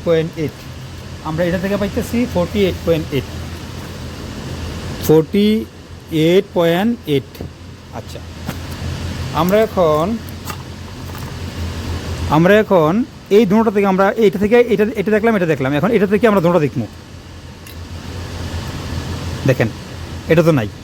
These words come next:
ডাইরেক্ট, এটা ডাইরেক্ট ওপেন, ফিফটি এইট পয়েন্ট টু। তারপর আমি রানিং স্টার্টিং কমন আপনারা একটা আইডিয়া দিয়ে দিব, ফিফটি এইট পয়েন্ট টু, ফিফটি এইট পয়েন্ট টু। তার মানে এ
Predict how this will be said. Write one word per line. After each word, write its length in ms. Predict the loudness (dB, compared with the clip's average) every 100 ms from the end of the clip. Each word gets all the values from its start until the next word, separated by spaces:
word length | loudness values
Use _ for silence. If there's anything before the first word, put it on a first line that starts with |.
| 0
ডাইরেক্ট, 280 | 4 6 4 -4 0
এটা 100 | 4
ডাইরেক্ট 240 | 6 4 2
ওপেন, 140 | -4 -6 -10 -18 -18 -18 -18 -18 -16 -14 -12 -10 -10 -4
ফিফটি 220 | -2 2
এইট 100 | 2 2
পয়েন্ট 160 | -2 0
টু। 60 | -6 0
তারপর 200 | 2 4 4
আমি 80 | 4
রানিং 140 | 4 2 2
স্টার্টিং 200 | 2 4
কমন 160 | 4 4 2
আপনারা 180 | 2 2
একটা 100 | 2
আইডিয়া 180 | 2 2
দিয়ে 120 | 2 2
দিব, 100 | 2 2 -2 -16 -16 -16 -16 -16 -18 -18 -16 -16 -12 0
ফিফটি 340 | 0 4 4 6 4
এইট 140 | 2 2
পয়েন্ট 280 | 4 4 2 0 -10 -20 -20 -20 -18 -18 -18 -18 -18 -18 -16 -4
টু, 100 | 0 0 -4 -12 -12 -12 -10 -4
ফিফটি 260 | -4 2 2
এইট 100 | 2
পয়েন্ট 160 | 0 0
টু। 60 | -4 -2
তার 100 | 0 0
মানে 160 | 0 -2 -6 -12 -14 -12 -12 -12 -12
এ 20 | -6